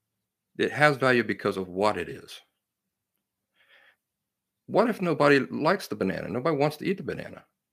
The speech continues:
What does the banana still have that makes it valuable?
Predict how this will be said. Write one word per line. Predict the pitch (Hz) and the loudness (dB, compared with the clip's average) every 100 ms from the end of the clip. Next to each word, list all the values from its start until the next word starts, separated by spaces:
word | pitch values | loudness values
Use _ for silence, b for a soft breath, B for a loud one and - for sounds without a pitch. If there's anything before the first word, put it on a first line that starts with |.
| _ | _
What | - 170 | -2 0
does | 165 | -2
the | - | -2
banana | 131 131 135 131 120 | 0 2 4 2 0
still | - 131 131 | -2 0 0
have | 120 117 90 - - _ _ _ _ _ _ _ _ _ _ _ - | 2 0 0 -6 -16 _ _ _ _ _ _ _ _ _ _ _ -6
that | 98 | -4
makes | - 110 - | -2 -2 -2
it | 95 | 0
valuable? | 107 110 85 - | 2 2 -2 -8